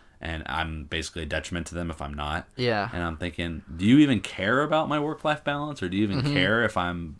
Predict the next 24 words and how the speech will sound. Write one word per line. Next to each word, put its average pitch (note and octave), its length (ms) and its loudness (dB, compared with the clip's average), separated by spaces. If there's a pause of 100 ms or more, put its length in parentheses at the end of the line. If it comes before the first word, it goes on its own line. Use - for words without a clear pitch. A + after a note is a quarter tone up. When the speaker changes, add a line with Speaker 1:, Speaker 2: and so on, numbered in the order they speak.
(100)
Speaker 1:
get E2 220 -4
burnt E2 220 -2
out F2+ 200 -2
here?" C#3 320 -2
Because E2+ 540 -4 (380)
you're, G2 180 0
I've G2 160 0
seen F3 180 2
your B2 120 6
employees A#2 500 4
leave A#2 280 6
s-, - 120 -4
very G2+ 320 2
early A#2+ 340 4
because F#2 300 -4
they're F2+ 80 -4
getting F2 220 -2
burnt E2+ 260 -4
out G2+ 320 0
because A2 160 -4
Speaker 2:
Yeah. A#2+ 140 4
Speaker 1:
you're F#2 100 -2
overworking E2 540 -6
them. D#2 280 -8